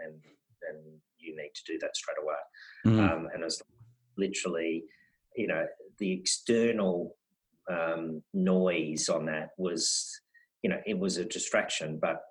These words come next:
Speaker 1: to us, we were very clear on, you know,
Speaker 2: Yep.
Speaker 1: what the project was. We had a plan in place. We weren't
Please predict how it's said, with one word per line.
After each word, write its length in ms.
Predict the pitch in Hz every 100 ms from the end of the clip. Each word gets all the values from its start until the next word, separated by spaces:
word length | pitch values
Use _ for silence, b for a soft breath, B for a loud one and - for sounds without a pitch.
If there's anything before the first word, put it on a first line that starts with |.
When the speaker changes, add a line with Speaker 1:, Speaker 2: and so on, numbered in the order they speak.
| -
Speaker 1:
to 200 | 98 95
us, 380 | 90 - - 95
we 100 | 92
were 80 | 87
very 220 | 87 82
clear 500 | - - 92 82 82
on, 320 | 80 78 78 78 -
you 100 | 80
know, 80 |
Speaker 2:
Yep. 160 | 78 78 -
Speaker 1:
what 180 | 80 -
the 80 | -
project 220 | - 90 _ _ _
was. 400 | 110 104 95 92
We 120 | 90
had 160 | 82 82
a 220 | - -
plan 280 | 95 92 90
in 200 | 82 80 _
place. 340 | 90 85 80 - B B B _
We 160 | 104 92
weren't 300 | 90 -